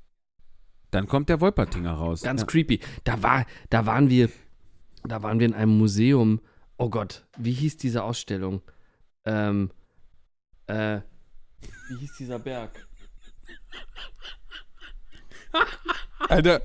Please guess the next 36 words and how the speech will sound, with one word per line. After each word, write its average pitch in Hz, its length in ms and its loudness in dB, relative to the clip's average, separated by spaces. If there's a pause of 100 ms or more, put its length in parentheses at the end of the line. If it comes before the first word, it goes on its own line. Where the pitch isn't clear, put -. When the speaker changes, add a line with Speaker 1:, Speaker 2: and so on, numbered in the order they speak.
(120)
Speaker 3:
Mi- 151 260 4
Speaker 1:
<laughs> - 40 6
Entschuldigung, 226 680 6
ich 214 200 0
hab 233 160 4
den 214 200 4
Wikipedia-Eintrag 208 1000 2
Speaker 3:
Michi, 147 40 -8
Speaker 1:
weitergelesen. 156 720 4
Speaker 3:
Michi, 185 320 0
aber 170 160 4
du 165 140 -2
Speaker 1:
Muss 180 120 2
ich 156 100 -6
gleich 165 180 2
noch 165 180 0
Speaker 2:
Ja. 156 160 12
Speaker 3:
musst - 200 4
auch 156 160 2
einmal 175 300 4
draufklicken, 165 720 2
unten 156 400 0
bei, 131 420 4
ähm, 131 440 2 (160)
Weblinks 127 840 2 (160)
und 131 140 0
dann 131 160 2
auf 143 200 -6
das - 340 0
Hanghuhn 156 540 2
Ausstellung 131 580 4
im, 139 260 2 (100)
im 143 240 2
Dampfmaschinenmuseum. 127 1600 2
<laughs> - 40 0 (1500)
Und 196 100 -4